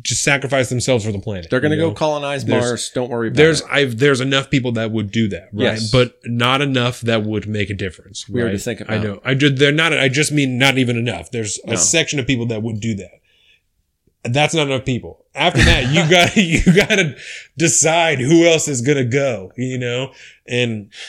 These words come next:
Speaker 1: there's no way to fairly do that. Like,
Speaker 2: No.
Speaker 1: that's not, you can't. And he's, it's
Speaker 2: Unless
Speaker 1: like,
Speaker 2: you do the Thanos,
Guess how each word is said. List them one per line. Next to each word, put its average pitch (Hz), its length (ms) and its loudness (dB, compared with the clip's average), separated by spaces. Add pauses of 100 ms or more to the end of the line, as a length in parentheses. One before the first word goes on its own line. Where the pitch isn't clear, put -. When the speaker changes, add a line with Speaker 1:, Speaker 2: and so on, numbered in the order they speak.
(180)
Speaker 1:
there's 139 340 0
no 165 220 0
way 156 160 0
to 135 100 0
fairly 135 480 -4
do 127 280 0
that. 90 360 -10
Like, 120 220 -2
Speaker 2:
No. 233 120 4
Speaker 1:
that's 127 300 4
not, 139 220 0
you 143 180 -2
can't. 170 360 -6
And 147 100 -16
he's, 147 180 -16 (480)
it's 131 140 0
Speaker 2:
Unless 131 340 2
Speaker 1:
like, 190 80 0
Speaker 2:
you 151 60 -8
do 139 200 4
the 135 120 0
Thanos, 175 720 -2